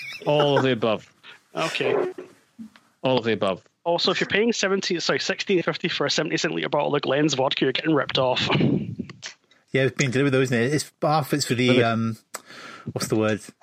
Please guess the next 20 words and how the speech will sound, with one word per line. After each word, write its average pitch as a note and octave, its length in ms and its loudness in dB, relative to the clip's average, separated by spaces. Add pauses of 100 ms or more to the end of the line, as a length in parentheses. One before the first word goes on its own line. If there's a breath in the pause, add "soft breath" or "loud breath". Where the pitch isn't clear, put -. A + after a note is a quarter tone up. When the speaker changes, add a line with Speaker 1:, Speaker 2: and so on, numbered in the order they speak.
(240)
Speaker 3:
Um, A2+ 400 2 (840 soft breath)
the C3 120 0
benefits C3+ 320 2
of A#2+ 80 2
it B2 100 0
being C3 140 2
delivered. B2 280 2
You A2 100 0
know B2 60 2
what A#2+ 40 2
I B2 40 2
mean? A2+ 220 0
You C3 120 -2
have A2+ 60 -2
to A#2 100 0
go A#2 80 4
out A2 60 2
and G#2+ 100 0
get A#2+ 100 2
it. - 160 0